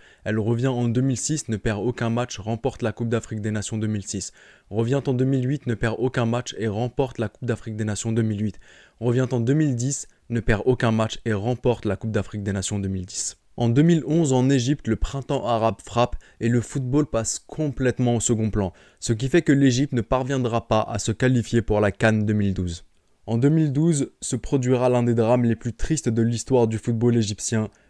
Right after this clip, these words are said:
l'émeute de Port Saïd, dans laquelle soixante-douze personnes perdront la vie, d'où le soixante-douze que l'on peut retrouver sur le maillot d'Al Ahly,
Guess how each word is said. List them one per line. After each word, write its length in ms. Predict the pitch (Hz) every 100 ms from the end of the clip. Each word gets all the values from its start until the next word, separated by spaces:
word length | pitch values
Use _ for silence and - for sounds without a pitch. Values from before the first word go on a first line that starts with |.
| -
l'émeute 420 | 113 127 127 131
de 80 | 120
Port 200 | 107 127
Saïd, 500 | - 113 98 110 110 - _
dans 160 | 107 117
laquelle 300 | 120 - 131
soixante-douze 760 | - - 139 - 127 117 127
personnes 460 | - 110 98 117 110
perdront 340 | 113 107 107
la 140 | 110 101
vie, 240 | 101 117 - - -
d'où 180 | 107 139
le 80 | 147
soixante-douze 640 | - 139 135 123 131 143
que 80 | 127
l'on 100 | 113
peut 140 | 104
retrouver 400 | 117 113 - 123
sur 160 | 127 104
le 100 | 104
maillot 300 | 104 101 110
d'Al 180 | 104 98
Ahly, 420 | 104 117 123 127